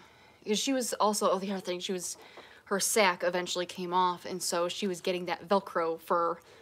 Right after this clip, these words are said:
that we've, that, um, Bolenum girl over here had that we've talked about, how it's really difficult to, um,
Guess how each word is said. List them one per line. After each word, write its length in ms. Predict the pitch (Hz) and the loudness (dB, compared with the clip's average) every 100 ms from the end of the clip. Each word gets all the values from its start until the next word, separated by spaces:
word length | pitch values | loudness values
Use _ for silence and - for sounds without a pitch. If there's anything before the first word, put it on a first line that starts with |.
| - - _ - | -20 -20 _ -4
that 200 | 175 170 | -2 0
we've, 320 | 170 170 160 - | -2 -4 -6 -2
that, 260 | 175 151 - | 0 0 -4
um, 300 | 175 160 180 | -4 -4 -4
Bolenum 400 | - 202 196 190 | 0 2 4 2
girl 240 | 180 185 | 4 4
over 160 | 180 170 | 4 2
here 260 | 170 175 165 | -2 -4 -6
had 420 | 190 156 156 156 | -6 -6 -6 -6
that 120 | 156 | -6
we've 180 | 165 160 | -6 -8
talked 300 | - 165 - | -6 -6 -6
about, 320 | 160 151 - | -4 -4 -4
how 260 | 170 156 147 | -8 -8 -8
it's 260 | 156 - | -8 -4
really 260 | 196 196 175 | 0 0 0
difficult 520 | - 170 160 156 - - | -2 -6 -6 -8 -8 -8
to, 440 | - 170 160 147 | -8 -8 -8 -10
um, 400 | 170 165 139 165 | -10 -10 -10 -14